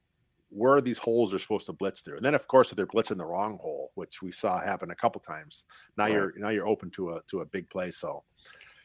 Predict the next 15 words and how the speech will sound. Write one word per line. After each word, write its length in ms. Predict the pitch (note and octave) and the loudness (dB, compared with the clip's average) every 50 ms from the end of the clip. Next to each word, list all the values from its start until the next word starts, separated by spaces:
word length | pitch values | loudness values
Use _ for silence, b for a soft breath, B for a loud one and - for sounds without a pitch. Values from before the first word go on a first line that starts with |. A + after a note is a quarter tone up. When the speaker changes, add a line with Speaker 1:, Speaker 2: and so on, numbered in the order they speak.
| b b b b b b - | b b b b b b 6
Speaker 1:
yeah, 160 | - C3 C3+ | 12 12 12
I'm 80 | C#3+ D3+ | 12 12
like 220 | D#3 D3+ C3+ - | 12 10 10 8
you. 200 | C3 C3 C3 B2+ | 6 6 8 6
It's, 220 | A#2+ A#2+ - - - | 6 4 2 4 6
uh, 180 | B2+ A#2+ A#2 A#2 | 8 8 8 6
it's 140 | A2+ - A#2+ | 4 2 2
a 40 | |
rough 220 | A2 A#2 B2+ C3 C3 | 6 8 8 6 6
front. 640 | - B2 B2 A#2+ A#2+ A#2+ A2 - - - - - _ | 6 6 8 8 8 4 0 -4 -6 -8 -10 -12 _
Jared 320 | - - C#3+ D3 D3+ C3+ G#2+ | -2 2 4 6 6 6 6
Goff, 400 | A#2 G#2+ G#2+ G#2+ G#2 G2+ - - | 8 10 10 10 10 8 4 -2
man, 200 | A#2+ A#2 A#2 A#2+ | -4 -2 0 0
he's 140 | C3 A#2 A#2+ | 0 0 0
gonna 220 | B2 G#2+ G2+ G2 | 0 -2 -2 -4